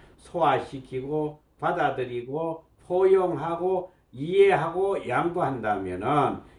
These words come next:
여러분들은 남하고 절대 경쟁 상대가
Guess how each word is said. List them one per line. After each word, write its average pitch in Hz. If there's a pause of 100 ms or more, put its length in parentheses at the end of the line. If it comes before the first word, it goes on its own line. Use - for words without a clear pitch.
(120)
여러분들은 104 (180)
남하고 151
절대 180
경쟁 127
상대가 113